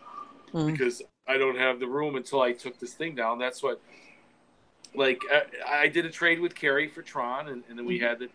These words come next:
Speaker 2: the Tron here. Then I was in my garage and it hadn't made down the basement, and I'm, like, looking at it, and I played it for, and I'm like, "You know what? I'm not as attached to this as I thought I was gonna be. If I had unlimited space,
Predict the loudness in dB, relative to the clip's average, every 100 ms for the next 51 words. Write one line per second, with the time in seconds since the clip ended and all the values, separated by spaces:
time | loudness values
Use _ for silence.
0 | -18 -20 -16 -12 -4 -2 -2 -4 -2 -2
1 | -2 -4 -6 -14 -20 _ _ -20 _ _
2 | _ -2 -2 0 2 2 4 6 8 6
3 | 0 -4 -4 -6 -8 -6 -6 -6 -8 -8
4 | -10 -10 -8 -6 -6 -6 -10 -8 -6 -2
5 | 0 2 0 -2 -10 -10 -2 0 0 -2
6 | -8 -8 -8 -10 -10 -6 0 2 0 -4
7 | _ _ -16 -10 -4 -2 -2 -4 -10 -4
8 | -2 -2 -2 -2 -2 -4 -2 0 4 6
9 | 6 2 -2 -4 -6 -2 0 4 6 6
10 | 4 2 2 0 0 -2 -4 -8 0 0
11 | 0 -6 -12